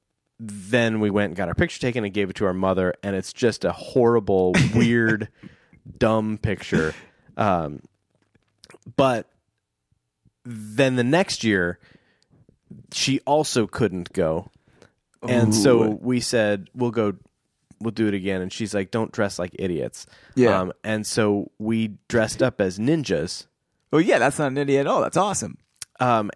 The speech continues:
Speaker 1: and at this time, I was working for C N N.
Speaker 2: Yeah.
Speaker 1: And I had gotten an expense check. I had been traveling for a few months,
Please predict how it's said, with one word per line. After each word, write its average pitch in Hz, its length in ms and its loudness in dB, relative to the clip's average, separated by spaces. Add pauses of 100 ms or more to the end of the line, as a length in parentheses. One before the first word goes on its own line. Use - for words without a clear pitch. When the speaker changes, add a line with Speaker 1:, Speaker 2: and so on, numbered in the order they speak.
Speaker 1:
and 135 420 0
at 123 200 2
this 226 200 2
time, 135 280 0
I 110 60 4
was 107 200 -2
working 113 500 -2 (540)
for 120 160 -2
C 123 240 0
N 104 80 6
N. 87 240 0 (240)
Speaker 2:
Yeah. 120 280 6
Speaker 1:
And 113 140 2
I 120 120 4
had 110 180 0
gotten 156 380 0 (200)
an 123 140 -2
expense - 520 -2
check. 85 460 -2
I 113 80 0
had 113 80 2
been 104 160 -2
traveling 135 460 2
for 113 160 2
a - 40 -4
few 113 160 2
months, 90 440 -2